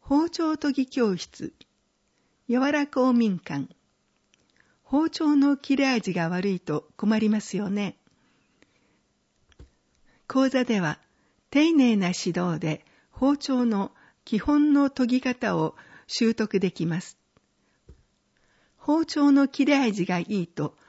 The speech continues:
料理も楽に、そして楽しくなります。ご自宅の包丁を二本までご持参ください。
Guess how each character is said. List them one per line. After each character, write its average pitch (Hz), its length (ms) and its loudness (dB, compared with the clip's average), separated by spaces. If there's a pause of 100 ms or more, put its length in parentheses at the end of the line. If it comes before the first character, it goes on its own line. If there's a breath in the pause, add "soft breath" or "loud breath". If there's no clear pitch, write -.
(200 soft breath)
料 262 300 4
理 208 100 -4
も 170 160 -2
楽 175 280 -4
に、 165 200 -2 (320)
そ - 200 -2
し - 100 -6
て 226 240 -2 (220 soft breath)
楽 269 260 4
し - 120 -8
く 220 100 -2
な 208 100 0
り 175 140 -4
ま 170 140 -6
す。 - 200 -18 (720)
ご 208 100 2
自 285 180 2
宅 294 260 0
の 262 120 4
包 240 260 2
丁 220 360 -2
を 190 180 0 (260 soft breath)
二 254 160 6
本 277 320 2
ま 185 100 0
で 175 220 -2
ご 190 120 2
持 190 140 0
参 190 240 -2
く - 100 -14
だ 175 140 -2
さ 165 200 -4
い。 151 100 -8